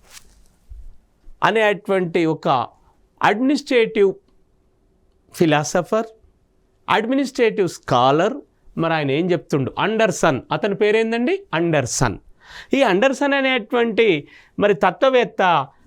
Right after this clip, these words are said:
మూడు రకాలుగా విభజించిండు. ఏంటి ఆ మూడు రకాలు? ఒకటి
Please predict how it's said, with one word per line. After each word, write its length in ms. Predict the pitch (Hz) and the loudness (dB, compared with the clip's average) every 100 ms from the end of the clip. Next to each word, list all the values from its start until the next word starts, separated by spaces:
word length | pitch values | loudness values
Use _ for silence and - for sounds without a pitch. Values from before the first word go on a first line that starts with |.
| - | -4
మూడు 240 | 196 262 233 | 0 2 2
రకాలుగా 540 | 214 254 240 220 233 | 0 2 2 2 0
విభజించిండు. 920 | 190 151 156 151 127 123 104 107 95 - | 0 0 0 -2 -4 -4 -2 -2 -4 -2
ఏంటి 380 | 226 277 269 254 | 0 0 0 2
ఆ 120 | 175 | 2
మూడు 300 | 156 185 156 | 2 2 0
రకాలు? 400 | 135 127 104 101 - - - - - - - _ _ - | -2 -4 -6 -8 -14 -20 -20 -20 -20 -20 -20 _ _ -6
ఒకటి 560 | 170 190 220 190 233 | -2 0 0 0 -4